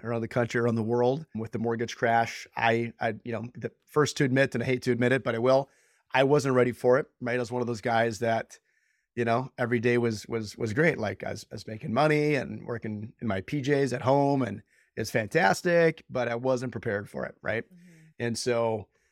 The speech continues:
Speaker 1: I, you know, I didn't fare too well in that. You know, when billion dollar banks go, go under, right? The, the,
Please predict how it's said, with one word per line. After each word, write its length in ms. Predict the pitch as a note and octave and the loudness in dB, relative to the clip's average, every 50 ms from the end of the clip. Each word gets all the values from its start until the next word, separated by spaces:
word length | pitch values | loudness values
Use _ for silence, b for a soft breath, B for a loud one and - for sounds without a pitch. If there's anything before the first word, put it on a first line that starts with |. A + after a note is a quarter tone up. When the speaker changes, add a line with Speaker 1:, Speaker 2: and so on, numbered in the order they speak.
| _ _ _ _ | _ _ _ _
Speaker 1:
I, 240 | B2 B2 B2 B2+ B2+ C#3 | 0 2 4 4 2 2
you 80 | C3 | 0
know, 140 | A#2+ A2 A2 - | 0 -2 -2 -2
I 120 | B2+ B2+ C3+ | 0 2 2
didn't 180 | C#3 C3 B2+ | 2 0 0
fare 200 | - C3+ B2 B2 | 2 2 2 2
too 160 | B2 - C3 | 2 -2 -4
well 240 | A#2+ A#2+ A2+ A2+ A2+ | -2 -2 -4 -4 -6
in 80 | A2+ A2+ | -8 -6
that. 260 | A2+ A2 A2 A2+ - | -4 -4 -4 -4 -4
You 80 | - B2 | -6 -8
know, 80 | A2+ A2+ | -8 -8
when 120 | A2+ G#2+ | -8 -4
billion 300 | G#2+ C3 C3 C3+ C3+ B2 | 0 2 2 2 2 2
dollar 220 | B2+ B2 A#2 A#2 | 2 0 0 -2
banks 480 | A2 A2+ A#2 A#2+ B2+ - - - - - _ _ - A#2 | -4 -6 -6 -6 -6 -8 -12 -14 -14 -16 _ _ -10 -6
go, 420 | A2+ B2 A2+ G#2+ G#2 G#2+ G#2+ G#2 - _ _ _ - A#2+ | -4 -2 0 0 0 -2 -4 -8 -14 _ _ _ -6 -2
go 180 | B2+ A2+ G#2+ G#2+ | 0 2 2 2
under, 400 | G#2+ A2 A2 A2+ A#2 A#2 A#2 - _ _ _ _ _ _ _ - | 0 0 0 0 0 0 -2 -6 _ _ _ _ _ _ _ -6
right? 260 | A#2 A2+ A2+ A#2 A2+ - | -4 -2 -2 -2 -2 -6
The, 420 | - A#2 A2+ A#2 A2+ A2 A2 - - _ | -8 -6 -2 -2 0 0 -2 -4 -6 _
the, 240 | - A#2 A2+ A2 | -8 -6 -6 -8